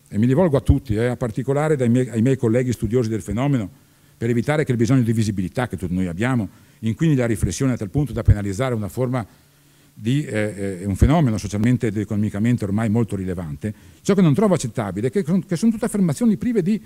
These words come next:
fondamenti empirici, a parte le indagini, eh?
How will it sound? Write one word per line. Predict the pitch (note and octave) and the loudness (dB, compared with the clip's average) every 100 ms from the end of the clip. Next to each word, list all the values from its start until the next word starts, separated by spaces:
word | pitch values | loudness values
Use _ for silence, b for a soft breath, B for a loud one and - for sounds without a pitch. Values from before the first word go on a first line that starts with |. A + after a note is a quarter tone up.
| B B | B B
fondamenti | - F3+ E3 A3 - | -4 0 4 4 4
empirici, | C3+ - B2+ G#2 - | 2 4 4 4 0
a | G2 | 0
parte | - A#2+ A2+ | 2 2 2
le | G#2 | 4
indagini, | G2+ G#2 E2 E2 D2 D2 _ _ | 4 2 0 -2 -4 -6 _ _
eh? | E2+ | -8